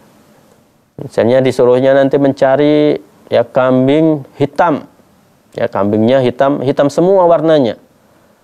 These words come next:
ataupun ayam, ayam hitam, semuanya ayam semuanya, ya, ayam ini hitam semua warnanya, nggak boleh ada, ada putih sedikit, tidak boleh.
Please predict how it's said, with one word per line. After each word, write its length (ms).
ataupun 480
ayam, 480
ayam 260
hitam, 540
semuanya 500
ayam 380
semuanya, 480
ya, 140
ayam 320
ini 320
hitam 480
semua 380
warnanya, 560
nggak 180
boleh 300
ada, 320
ada 260
putih 300
sedikit, 500
tidak 240
boleh. 300